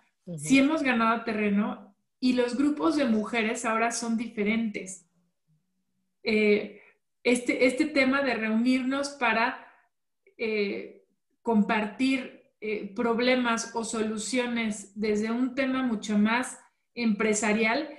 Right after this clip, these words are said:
Speaker 2: que las mujeres nunca podemos dejar de sentir, pero sí como que las empresarias, eh, debemos de, de combinar, pero también saber separar las dos cosas, porque si no es, es, es, es muy complicado.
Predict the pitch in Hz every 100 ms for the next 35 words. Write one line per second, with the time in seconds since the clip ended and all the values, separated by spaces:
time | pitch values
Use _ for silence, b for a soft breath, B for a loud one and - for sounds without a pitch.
0 | - - 233 214 226 240 277 277 269 311
1 | 302 262 233 233 233 208 220 214 226 -
2 | 208 190 208 214 233 214 190 - 208 214
3 | 254 220 202 202 196 190 190 202 208 226
4 | - b b _ _ 226 202 - 214 214
5 | 220 240 214 208 190 196 208 196 196 -
6 | - _ _ 247 233 226 240 262 - 302
7 | 277 220 214 233 254 226 226 226 - 240
8 | 208 175 175 381 - - 202 190 190 202
9 | - 208 190 220 - 190 190 185 - -
10 | 196 202 214 226 - 208 196 202 202 214
11 | 208 220 240 208 247 220 202 - 190 196
12 | 262